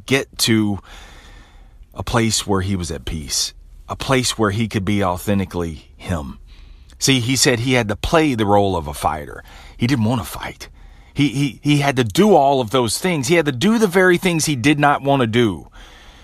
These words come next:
But it's in the fighting realm. He's not a fighter anymore, but it was in the fighting realm, dude, that he found that he could teach, that he could instruct, that he could advise, that he could act. Sometimes it takes a long time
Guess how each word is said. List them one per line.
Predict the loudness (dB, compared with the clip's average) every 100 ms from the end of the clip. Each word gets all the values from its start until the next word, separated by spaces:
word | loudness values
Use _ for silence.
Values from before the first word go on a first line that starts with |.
| -20 -20 -20 -20 0
But | 2
it's | 2 -2 0
in | 4 4
the | 2
fighting | 2 2 2 0 2
realm. | 4 4 4 2 -4 -6
He's | 0
not | 2 2
a |
fighter | 2 2 4 4 2
anymore, | 2 2 2
but | 2 2
it |
was | 2 2
in | 0
the |
fighting | 2 2 4 2 2
realm, | 4 4 2 0 -2 -8 -20 0
dude, | 2 4
that | 2 -2
he | -4
found | 0 0 2 2 0
that | -2 -2
he | -4
could | -4 -6
teach, | -6 -8 -8 -6 -6 -6 -14 -20 -20 -10
that | -4 -2
he | 0
could | 0
instruct, | 0 0 2 2 0 -2 -12 -14 -18 -20 -10
that | -4
he | -2 -2
could | -2
advise, | -4 -2 -2 -2 -4 -8 -8 -8 -8 -14 -10
that | -6
he | -4
could | -6 -6
act. | -6 -6 -10 -12 -14 _ -20 _ -20 -20 -20 -20 -20 -20 _ _ -20 -20 _ _ _ -20 -20 -20 -20
Sometimes | -4 0 0 2 0 0 -4
it | -4
takes | -4 -2 -4
a |
long | -2 -2 -4 -6
time | -6 -6 -6 -12